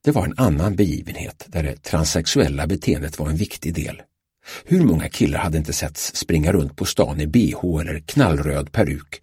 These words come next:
och lårkort förklädde som Pippi Långstrump? Men det tycktes ändå inte heller relevant i det här sammanhanget.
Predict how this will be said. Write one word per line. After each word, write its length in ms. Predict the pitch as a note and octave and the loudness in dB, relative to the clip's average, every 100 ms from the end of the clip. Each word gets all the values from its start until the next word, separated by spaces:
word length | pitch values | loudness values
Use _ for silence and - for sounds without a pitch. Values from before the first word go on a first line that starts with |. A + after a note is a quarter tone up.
| - | -14
och 160 | - G2+ | 2 6
lårkort 560 | D3+ F2 D#2 - D#2+ | 8 6 4 2 0
förklädde 680 | - C#3 D#2 - C2 F2 E2 | 2 2 2 -2 -4 -2 -4
som 160 | - C#2 | -6 -6
Pippi 220 | E2+ F#2 | -4 0
Långstrump? 680 | A2 C#2+ - - E2+ D#2 - _ _ _ _ _ _ _ _ _ _ _ | 0 0 -4 -6 -10 -12 -18 _ _ _ _ _ _ _ _ _ _ _
Men 140 | E2+ E2 | 2 2
det 100 | C#2+ | 2
tycktes 420 | - - E2 - - | -2 -2 -4 -4 2
ändå 320 | C3+ D2+ C3 | 2 4 2
inte 160 | E2+ | 2
heller 380 | E2 D2+ - D#2 | 0 -4 -4 -6
relevant 720 | - E2 D#2 E2 G#2 D#2+ - C#2 | -2 2 4 4 2 0 -6 -6
i 60 | |
det 60 | C2+ | -2
här 120 | F2+ | -2
sammanhanget. 720 | - E2 - - - - - | 0 -2 -4 -8 -12 -16 -20